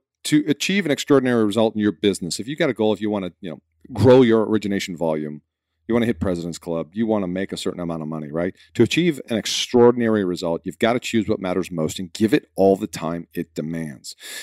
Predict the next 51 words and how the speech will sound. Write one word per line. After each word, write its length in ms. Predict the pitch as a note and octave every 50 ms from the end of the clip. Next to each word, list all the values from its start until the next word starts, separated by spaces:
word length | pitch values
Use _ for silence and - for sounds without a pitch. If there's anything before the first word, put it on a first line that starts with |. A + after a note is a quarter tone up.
| - - - _ _ -
And 120 | A2 G2+
for 240 | - - B2 B2 - -
a 40 | G#2+
period 420 | - - - C#3+ C#3 C#3+ C#3+ C#3+
of 100 | C#3+ -
time, 400 | - - C#3+ D3+ C#3 B2+ A#2 A#2
this 240 | F#2 A2+ B2 - -
may 80 | B2 A#2+
require 440 | A2+ A2 - - C3 B2 B2 A2+ G2+
getting 340 | - A2+ A2 A2+ G#2+ G#2+ _
extremely 720 | - - - - - - - A2+ A#2 A#2 A2+ A2+ A2+ A2 -
out 140 | F#2+ G2 F#2+
of 120 | F#2 - _ _
balance 580 | - G#2+ A2+ B2+ A2+ F#2 E2 E2 - - - - _ _ _ _ _ _ _ _ _
in 120 | - A2+ A2
relation 320 | G2+ G#2 A2 A2+ - G2+
to 240 | - - A2 G2+ - -
all 140 | - G2 G2
the 100 | G#2 G#2+
other 160 | G2 F#2+ F#2
work 560 | F2+ F2 G2+ G#2+ G#2+ A2 - - - - - _ _ _ -
issues, 680 | G#2 G2 - - F#2 D#2 C2+ - - - - - - _ _ _ _ _ _ _ _ _ _ -
with 140 | G2 -
only 280 | A2 A2 A2+ A2 G#2+ - _
infrequent 800 | C3 C3 C3 B2+ A#2 - - - D3+ D#3+ - - B2+ - -
counterbalances 840 | - - D3+ D3+ D#3 C3+ G#2 F#2 G2 F2+ F2+ F#2 F2+ - G2 F2 -
to 120 | - B2
address 300 | A2+ A2 - C3+ C#3 -
them. 140 | - E2+ - - - - - _
So 120 | - -
what 60 | D#3
does 80 | F3+ F3
that 140 | E3 E3 -
mean? 180 | E3+ D3+ A#2
That 100 | A#2+ C3
means 280 | C3+ C#3+ D#3+ F3+ F3 C3+
that 180 | C#3+ C3 A#2 A#2+
your 160 | B2+ B2+ A2+
one 240 | G2+ A#2+ C3+ C3+ A#2
thing, 300 | - C#3+ B2+ G#2 G2+ -
if 140 | A#2+ - -
it 100 | E3 F#3+
is 140 | G#3+ - -
to 80 | E3
get 180 | C3+ - D#3+ -
in 60 | C3+
front 240 | - - D3+ D#3 C#3+
of 100 | A#2 G#2+
real 160 | B2 C3 C#3
estate 240 | C#3+ - - C3 A#2+
agents, 400 | A2+ G2+ - G#2 F2+ - -